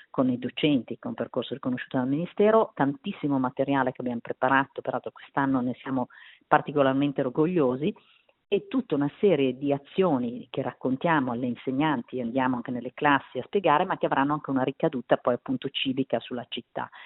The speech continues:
Nel libretto infatti sono raccontati sia un manifesto che dice dieci sem-, dieci semplici passi per migliorare la mia impronta ecologica, poi ci sono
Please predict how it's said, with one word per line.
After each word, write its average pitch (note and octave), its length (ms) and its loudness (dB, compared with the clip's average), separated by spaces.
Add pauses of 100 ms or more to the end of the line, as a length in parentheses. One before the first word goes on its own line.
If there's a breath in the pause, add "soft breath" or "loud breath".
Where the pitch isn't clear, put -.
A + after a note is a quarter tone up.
(260 loud breath)
Nel C#3+ 180 0
libretto E3+ 400 4
infatti D#3 300 2
sono C3+ 180 0
raccontati D3 880 2 (100)
sia F#3 200 0
un E3+ 80 -2
manifesto C#3+ 600 0
che C#3 120 -4
dice C3+ 320 -4
dieci C3+ 400 -4
sem-, C3+ 220 -2 (160)
dieci D3 500 -4
semplici D3 380 -4
passi C3 340 2
per B2+ 180 -2
migliorare C3 640 4
la B2 100 2
mia C3+ 280 2 (320 soft breath)
impronta C#3+ 440 2
ecologica, A#2+ 580 0
poi D3+ 160 -4
ci - 140 -8
sono D#3 460 0